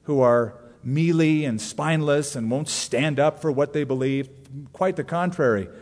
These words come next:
These people he calls weak stand up for what they believe. They happen to be, in Paul's view, wrong, but they should be received in love. Notice that it says,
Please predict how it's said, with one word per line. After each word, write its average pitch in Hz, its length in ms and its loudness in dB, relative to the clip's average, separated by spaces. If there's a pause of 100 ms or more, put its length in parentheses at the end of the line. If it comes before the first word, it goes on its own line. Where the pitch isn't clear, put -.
(400)
These 208 260 0
people 196 360 0
he 190 160 -2
calls 151 340 0
weak 180 400 -2
stand 190 560 2
up 185 200 2
for 151 120 -2
what 147 180 2
they 147 100 2
believe. 131 540 -2 (800)
They 131 100 -2
happen 165 340 -2
to 147 60 -2
be, 139 120 0
in 131 80 -2
Paul's 156 460 0
view, 135 440 -2
wrong, 147 640 2 (160)
but 175 280 0
they 170 160 0
should 185 320 0
be 185 100 2
received 139 760 -2
in 139 120 -4
love. 170 380 -6 (2250)
Notice 240 360 4
that 190 100 4
it 160 140 2
says, 151 420 4